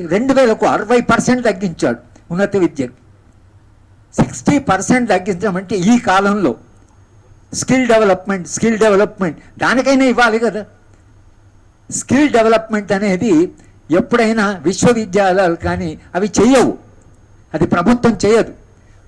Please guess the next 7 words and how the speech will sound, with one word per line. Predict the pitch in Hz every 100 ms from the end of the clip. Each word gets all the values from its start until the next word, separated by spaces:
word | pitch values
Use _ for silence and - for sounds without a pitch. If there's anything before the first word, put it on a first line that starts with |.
| -
పారిశ్రామిక | 135 214 247 233 233 220 214 190
రంగము | 190 196 220 247 - - - -
మనం | 160 233 240 220
ఒక | 196 190 147 151 - -
ఫైన్ | 170 254 220 151
మైండ్, | 190 202 - - _ _ _ _ -
ఒక | 170